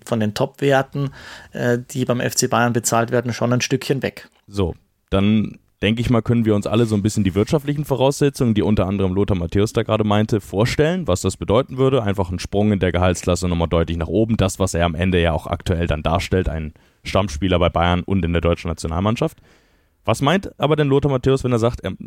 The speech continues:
Speaker 2: der F C Bayern muss Voraussetzungen auch darüber hinaus schaffen? Sind damit Titel gemeint? Ist damit unter anderem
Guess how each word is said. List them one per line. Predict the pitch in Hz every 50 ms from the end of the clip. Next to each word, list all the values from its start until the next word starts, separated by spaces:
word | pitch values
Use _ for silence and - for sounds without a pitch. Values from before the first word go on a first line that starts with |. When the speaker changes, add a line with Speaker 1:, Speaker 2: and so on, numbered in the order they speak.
| - -
Speaker 2:
der | - 104
F | -
C | - 120
Bayern | 104 107 117 120
muss | 127 127 -
Voraussetzungen | - 120 101 87 98 113 127 - - 123 120 - - 131 120 -
auch | - 104 - - -
darüber | - 117 139 139 143 139 127 110
hinaus | 110 113 113 117 143 147 127 - - - - - _ _ _ _ _ _ _ _ _ _ _ _ _ _ _ _ - - - - - -
schaffen? | - - - 123 113 - - 85 85
Sind | - 98 107 101
damit | 104 107 101 - _ -
Titel | - - 139 139 - 170 165
gemeint? | 165 165 160 156 156 175 180 -
Ist | - 127 127 - -
damit | 131 127 123 - -
unter | 135 139 131 120 -
anderem | 110 117 135 143 151 143 147 151 165 170 185